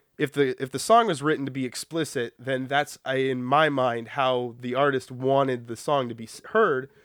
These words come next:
So I will go and listen to the explicit version of it. So with a video game, the art style is what they created. It's just like the movie.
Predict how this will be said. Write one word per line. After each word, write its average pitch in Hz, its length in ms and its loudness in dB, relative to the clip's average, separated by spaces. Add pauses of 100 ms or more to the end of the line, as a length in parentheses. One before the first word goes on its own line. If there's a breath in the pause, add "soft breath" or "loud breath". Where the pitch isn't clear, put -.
(120)
So 226 200 4
I 208 100 6
will 185 140 2
go 170 160 6
and 147 100 2
listen 131 240 -6
to 123 80 -10
the 117 60 -10
explicit 110 360 -10
version 117 240 -10
of 104 100 -14
it. - 80 -20 (300 soft breath)
So 165 180 2
with 143 120 4
a 127 40 -4
video 208 260 0
game, 131 360 -2 (680)
the 151 160 2
art 170 240 6
style 135 480 2
is 139 460 0
what 131 340 -2
they 127 120 -2
created. 127 440 -4
It's 113 140 -14
just 123 180 -6
like 123 140 -2
the 135 80 -4
movie. 131 360 -2